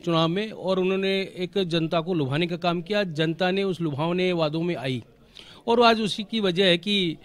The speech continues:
उनकी सु-, सरकार बनी। वो निन्यानवे सीटें आई थी, एक सर-, एक सीट बाद में सरकार थी, इसलिए वो एक सीट उनकी वापस भी आई है। मैं समझता हूँ कि आज किसानों में जो कर्जे माफ़ करने की घोषणा, संपूर्ण कर्जे माफ़ करने की घोषणा की थी,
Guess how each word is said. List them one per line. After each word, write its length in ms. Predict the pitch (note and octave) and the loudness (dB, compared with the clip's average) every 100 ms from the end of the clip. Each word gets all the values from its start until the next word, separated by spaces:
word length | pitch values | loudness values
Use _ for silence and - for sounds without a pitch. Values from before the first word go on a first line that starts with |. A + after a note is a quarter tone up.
| - - - | -20 -12 -4
उनकी 240 | F3+ G3 | 0 0
सु-, 280 | - - F3+ | -2 -4 -4
सरकार 400 | - D#3+ F3+ F#3 | -2 0 4 4
बनी। 240 | F3+ A3 A3+ | 2 0 0
वो 160 | G#3+ | 2
निन्यानवे 440 | G3 F#3 G3 G3+ G3+ | 2 4 4 2 0
सीटें 260 | F#3+ F#3 | 0 2
आई 140 | F#3 F#3 | 4 4
थी, 120 | G#3 | 0
एक 120 | F#3+ | 0
सर-, 280 | G3 F3 F#3 | -2 -4 0
एक 160 | F#3 | 0
सीट 220 | - G3+ F3+ | 0 -4 0
बाद 240 | F3 F3+ | 0 0
में 140 | F#3+ | 0
सरकार 400 | E3+ E3+ D#3 F#3 | -2 -4 -2 -2
थी, 120 | - G#3 | -2 -8
इसलिए 240 | F#3 F#3+ | -4 -2
वो 80 | F3 | 0
एक 120 | F3 | 0
सीट 220 | F#3 E3+ | -4 -4
उनकी 340 | E3 E3 D#3 B2+ - - - - | -2 2 0 0 -10 -20 -20 -2
वापस 300 | D#3+ D3+ F#3 | 0 2 0
भी 140 | G3 G3 | 2 2
आई 220 | F#3 F#3+ | 4 4
है। 200 | G3 A3 - - - - - - | 2 0 -8 -20 -20 -20 -10 -2
मैं 80 | G#3 | 0
समझता 340 | G#3+ G#3+ A#3+ | 2 0 0
हूँ 100 | A#3+ | -2
कि 100 | A3+ | 0
आज 300 | G3+ A3 G#3 | 2 2 2
किसानों 500 | - F#3+ G3 G#3 A3 | -4 -4 0 2 4
में 220 | G#3 A#2+ - - - - - | 2 0 -4 -20 -20 -20 -4
जो 200 | E3+ A3+ | 4 4
कर्जे 380 | - G3 F#3 G#3+ | 4 0 2 2
माफ़ 240 | G3+ G3+ | 2 2
करने 160 | G3+ F#3+ | 0 -4
की 120 | G3+ | -4
घोषणा, 340 | E3 D#3 G3+ | -2 -2 -2
संपूर्ण 360 | F#3 F#3+ F#3+ F#3 | -2 -2 -2 -4
कर्जे 200 | F#3+ F#3+ | -2 -2
माफ़ 220 | G3+ G3 | -2 -2
करने 180 | G#3 G3+ | -4 -4
की 80 | G3 | -4
घोषणा 300 | F#3 E3+ G3+ | -4 -4 -6
की 160 | F3+ | -6
थी, 180 | F#3+ G#3 | -10 -10